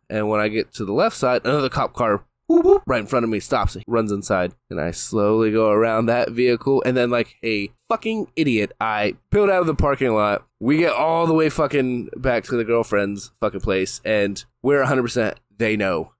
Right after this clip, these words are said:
They're on to us. They're fucking with us at this point because people on drugs, not the most sane people or thought out people. <laughs> So I hand my drugs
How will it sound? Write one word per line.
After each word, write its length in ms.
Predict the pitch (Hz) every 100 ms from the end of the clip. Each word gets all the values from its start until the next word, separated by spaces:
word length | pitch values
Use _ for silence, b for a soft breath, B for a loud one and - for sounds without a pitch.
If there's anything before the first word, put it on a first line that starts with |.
| _ -
They're 260 | 107 123
on 240 | - 101 95
to 200 | - 85
us. 220 | 78 - _
They're 220 | - 95 82 _
fucking 400 | 131 - - 92
with 160 | 92 -
us 100 | 82
at 120 | 92
this 120 | 87
point 280 | - 101 82
because 320 | - 104 95 _ _
people 240 | 131 123 127
on 140 | 127
drugs, 400 | 139 180 175 - _ -
not 240 | 113 113
the 60 | 120
most 200 | 120 -
sane 220 | 120 113
people 440 | 120 117 135 135 -
or 120 | 95
thought 320 | - 120 113
out 240 | 110 107 -
people. 480 | - 143 - - -
<laughs> 80 | -
So 260 | - 147 139
I 120 | 131
hand 460 | 139 151 131 123 110
my 220 | 123 117
drugs 680 | 117 120 123 147 - -